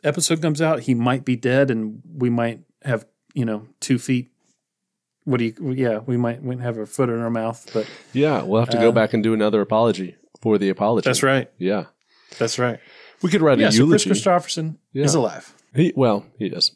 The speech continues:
Speaker 2: And immortalized in my listing photos.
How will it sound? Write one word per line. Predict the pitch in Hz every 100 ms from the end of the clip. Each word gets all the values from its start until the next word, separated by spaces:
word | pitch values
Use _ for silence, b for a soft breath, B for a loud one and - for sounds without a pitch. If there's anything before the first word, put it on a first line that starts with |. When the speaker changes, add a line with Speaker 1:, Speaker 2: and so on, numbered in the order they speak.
| -
Speaker 2:
And | 160 190 135
immortalized | 135 127 120 151 107 87 87 -
in | 113 104 98
my | 90 90
listing | 87 131 107 -
photos. | 90 85 78 -